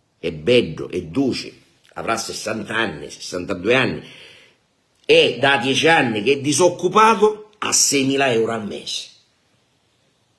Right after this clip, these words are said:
Chiaro? <clears throat> E l'ultima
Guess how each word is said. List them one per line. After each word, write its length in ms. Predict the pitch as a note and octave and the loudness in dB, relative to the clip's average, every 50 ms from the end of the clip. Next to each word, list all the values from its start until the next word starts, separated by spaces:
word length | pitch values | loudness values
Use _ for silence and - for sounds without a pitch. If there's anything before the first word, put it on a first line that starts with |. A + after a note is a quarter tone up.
| _ _ _ _ _ _ _ _ _ _ _ _ | _ _ _ _ _ _ _ _ _ _ _ _
Chiaro? 520 | - - - - - - - - - _ _ _ _ _ _ _ _ _ _ _ - - - - - - - - - _ _ _ _ _ | -16 -14 -14 -14 -14 -16 -18 -20 -20 _ _ _ _ _ _ _ _ _ _ _ -20 -20 -20 -20 -20 -20 -20 -20 -20 _ _ _ _ _
<clears throat> 0 | |
E 580 | - - C4 C4 B3+ - A#3+ B3+ A3 F3 E3+ D3+ | 2 2 4 2 4 4 4 4 4 4 2 2
l'ultima 800 | D#3+ F3 G3 G#3 F#3+ - - C#3+ C3 A#2+ G#2+ G2+ G2+ - - | 0 0 0 0 0 0 0 2 2 2 0 -2 -6 -12 -18